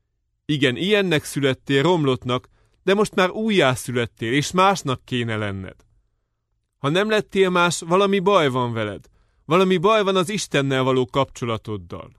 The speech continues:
Ha valaki valóban Istentől újjászületett, azon látszik, hogy megváltozott a természete és az élete.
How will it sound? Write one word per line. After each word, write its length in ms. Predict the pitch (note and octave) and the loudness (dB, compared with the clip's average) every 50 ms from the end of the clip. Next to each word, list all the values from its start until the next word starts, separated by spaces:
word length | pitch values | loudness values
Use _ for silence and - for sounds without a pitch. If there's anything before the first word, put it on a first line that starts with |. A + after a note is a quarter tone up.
| _ _ _ _ _ _ _ _ _ _ _ _ _ _ _ _ _ _ _ _ _ _ _ _ _ _ _ _ _ _ _ - | _ _ _ _ _ _ _ _ _ _ _ _ _ _ _ _ _ _ _ _ _ _ _ _ _ _ _ _ _ _ _ -2
Ha 80 | - D#3 | 2 4
valaki 360 | G3 A3 G#3+ G#3 - - F#3 | 4 4 4 2 0 0 0
valóban 420 | F#3 G#3+ A3+ A3 G3 D#3+ E3+ D#3 | 2 4 4 4 4 4 2 0
Istentől 500 | D#3+ D#3 - - D#3 D3 C#3+ - - C#3+ | 0 -2 -2 0 0 0 0 0 -2 -2
újjászületett, 1000 | C#3+ E3 F#3 F#3+ E3+ D#3 C3+ C3 - - - C#3 C#3 C3 - D3+ D3+ D3+ _ - - | -2 -2 -2 0 2 2 2 2 0 -4 -4 -2 -2 -2 0 -2 -4 -4 _ -8 -4
azon 300 | D3+ D3 C#3+ F3 E3+ F3 | -4 -2 0 0 2 2
látszik, 420 | G3+ G#3 F#3 D#3 - - C#3+ - | 2 2 2 0 0 -4 -8 -4
hogy 160 | - C3+ B2+ | -2 -2 -2
megváltozott 760 | C3+ C#3 C#3 C3 B2+ C3+ C3 B2+ B2 - C3 B2+ C3 - - | 0 -2 -2 0 0 0 0 0 0 -4 -4 -4 -4 -4 -6
a 60 | C3 - | -8 -6
természete 760 | - - C#3+ C#3+ C#3+ C#3+ C3+ C#3+ C3+ - - C3+ - - C3 | -2 0 0 2 2 0 -2 -4 -4 -4 -6 -6 -4 -2 -2
és 160 | C3 B2 - | -2 -2 -4
az 140 | C#3 B2 B2+ | -6 -4 -4
élete. 640 | C3+ B2+ A#2+ G#2 G2 F#2+ - - - - - _ | -4 -4 -4 -4 -8 -10 -12 -18 -20 -20 -20 _